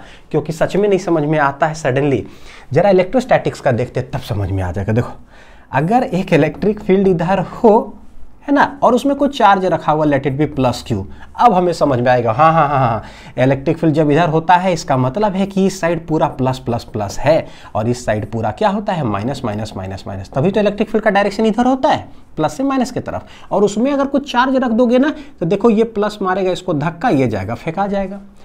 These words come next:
यानी this is known as क्या, इलेक्ट्रिक फोर्स। क्लियर है ना? कभी भी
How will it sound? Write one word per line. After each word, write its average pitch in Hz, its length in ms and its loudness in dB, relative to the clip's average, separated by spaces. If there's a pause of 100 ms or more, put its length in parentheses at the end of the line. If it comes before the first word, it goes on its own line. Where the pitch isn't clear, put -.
(100)
यानी 123 220 2
this 131 180 0
is 139 100 -2
known 131 220 0
as - 60 -10
क्या, 175 160 0
इलेक्ट्रिक 110 500 -2
फोर्स। - 400 -6 (600)
क्लियर 165 240 0
है 165 80 -4
ना? 233 100 -4 (320)
कभी 117 320 0
भी 104 160 0